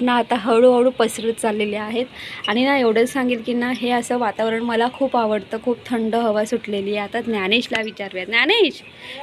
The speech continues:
इकडे बघ. अ, हिरो, इकडे बघ ना, इकडे ये, असं ना, इथे ये ना, असा.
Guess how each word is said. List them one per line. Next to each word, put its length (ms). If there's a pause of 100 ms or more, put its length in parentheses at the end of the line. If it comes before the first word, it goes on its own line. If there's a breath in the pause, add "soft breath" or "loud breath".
इकडे 220
बघ. 320
अ, 60
हिरो, 260
इकडे 260
बघ 140
ना, 100
इकडे 240
ये, 60
असं 300
ना, 100
इथे 240
ये 60
ना, 140
असा. 300